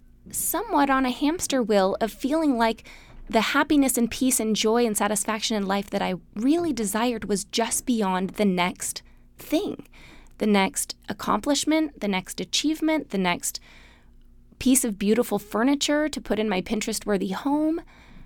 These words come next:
the next pair of designer shoes or beautiful outfit. All of the things that I wanted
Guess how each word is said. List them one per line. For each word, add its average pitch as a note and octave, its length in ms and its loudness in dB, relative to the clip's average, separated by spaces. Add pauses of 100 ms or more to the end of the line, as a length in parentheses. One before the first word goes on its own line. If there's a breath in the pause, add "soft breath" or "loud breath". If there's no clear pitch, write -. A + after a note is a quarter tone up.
(220 soft breath)
the G#3 80 -2
next G#3+ 420 -2
pair G3+ 180 -4
of G3 100 -6
designer F#3 360 -2
shoes D#4 760 0
or G3+ 100 -2
beautiful G3+ 460 -4
outfit. C#4+ 680 0 (1500 soft breath)
All C#4+ 300 2
of D4 100 -4
the D4 80 0
things B3+ 300 2
that A3+ 120 0
I A3 100 2
wanted G3+ 680 -2